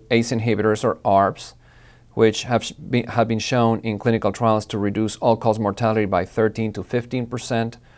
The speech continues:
and they have shown also a seventeen to twenty percent reduction in cardiovascular mortality. This is the reason why, unless contraindicated,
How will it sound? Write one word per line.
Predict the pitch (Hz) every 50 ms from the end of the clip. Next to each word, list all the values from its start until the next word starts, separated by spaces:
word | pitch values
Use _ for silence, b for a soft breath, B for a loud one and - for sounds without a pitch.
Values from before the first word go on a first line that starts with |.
| b b b b b b b b b b -
and | 123 117 117 113 110
they | 104 113 107
have | 107 107 90 -
shown | - - 135 127 120 117 -
also | - 92 110 107 107 - - 107 95
a | 85
seventeen | - - 127 113 117 113 110 110 113 107
to | 107 104
twenty | 87 - - 110 107
percent | 101 - 101 - - 107 101 98
reduction | 104 95 85 101 95 92 - - 101
in | 90 90 90
cardiovascular | - 110 104 98 92 90 90 90 87 - - 87 87 85
mortality. | 82 85 78 - - 110 107 104 107 - - - - - - b b b b b b b
This | 120 110 120
is | 113 110
the | 110
reason | 104 104 113 107 - 117 104
why, | 98 98 95 95
unless | - - 101 101 98 92 -
contraindicated, | - 123 123 131 127 127 117 113 110 104 - 110 101 98 98 98